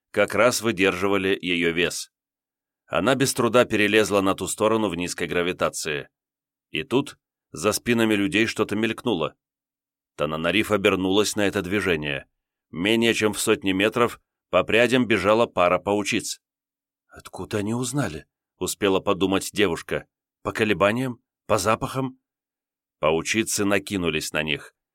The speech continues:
Абдус развернулся и выстрелил из лазерника. Паучиц это не остановило.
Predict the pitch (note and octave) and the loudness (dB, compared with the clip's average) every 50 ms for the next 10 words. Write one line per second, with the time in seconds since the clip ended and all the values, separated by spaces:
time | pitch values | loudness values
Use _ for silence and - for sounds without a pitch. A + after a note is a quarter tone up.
0 | _ _ _ _ _ _ - D#2 E2+ D#2 E2 F#2 B2+ B2+ B2+ - A#2+ A#2+ F#2+ F#2+ | _ _ _ _ _ _ 0 0 0 0 2 2 2 2 2 2 2 2 2 2
1 | G#2+ G2+ G2+ A2+ B2 B2+ A2+ - C3+ B2 A#2 - _ _ _ _ _ - G#2+ A2+ | 2 2 2 2 0 0 0 2 2 2 2 0 _ _ _ _ _ -2 0 2
2 | G#2+ F2+ A2 B2 A2+ - - A#2 A#2 G#2+ G#2+ A2+ A#2 - - A2 G#2 F#2 G#2+ G#2+ | 2 4 2 2 2 0 0 -2 0 2 2 0 0 2 0 0 0 2 4 2
3 | G2 D#2+ E2+ D#2+ C#2+ D#2 D2 - D#2+ D2 - - _ _ _ _ _ _ _ _ | 2 2 0 -4 -4 -4 -6 -4 -4 -4 -4 -6 _ _ _ _ _ _ _ _
4 | _ _ _ _ - D2 D#2 E2+ E2+ - - B2+ C3+ - - - A2+ A#2 A2 - | _ _ _ _ -2 0 2 2 0 0 0 0 0 0 -2 -2 0 0 2 2
5 | A#2 A2+ A#2 A#2 A2 - - A#2+ B2+ B2 A2 F#2 E2+ D#2 D2 C#2+ - | 2 2 2 2 2 0 0 0 0 0 0 0 0 -2 -2 -4 -6